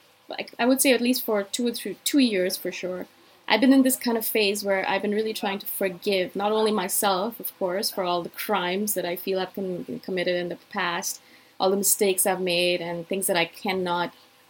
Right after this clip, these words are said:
you know, cannot forget, things that I've done that I'm like, "Why did I do that? I can't believe I did that." So those kind of things, I'm really trying to forgive myself for it, but also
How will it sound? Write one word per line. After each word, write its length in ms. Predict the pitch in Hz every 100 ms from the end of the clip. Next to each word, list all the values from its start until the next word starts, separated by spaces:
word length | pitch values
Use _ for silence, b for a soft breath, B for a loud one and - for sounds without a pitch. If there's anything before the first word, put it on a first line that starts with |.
| -
you 80 |
know, 220 | 175 170 - -
cannot 280 | 202 185
forget, 600 | - 190 202 180 247 - b b b _
things 220 | 190 185
that 80 | 180
I've 140 | 170
done 240 | 190 180 170
that 120 | 170
I'm 120 | 170
like, 200 | 170 170
"Why 240 | 208 226
did 100 | 226
I 100 | 220
do 180 | 214 226
that? 200 | 214 208
I 100 | 220
can't 220 | - 220
believe 180 | 220 220
I 80 | 214
did 200 | 214 208
that." 240 | - 98 - _ _ _ _
So 120 | -
those 220 | 202 214 226
kind 220 | 220 196
of 60 |
things, 240 | 196 196 208
I'm 120 | 185
really 200 | 196 208
trying 200 | 220 190
to 60 | -
forgive 400 | 196 185 208 208
myself 400 | 180 - 180 -
for 140 | 175 180
it, 140 | 208
but 100 | -
also 680 | 233 240 269 - 247 220 226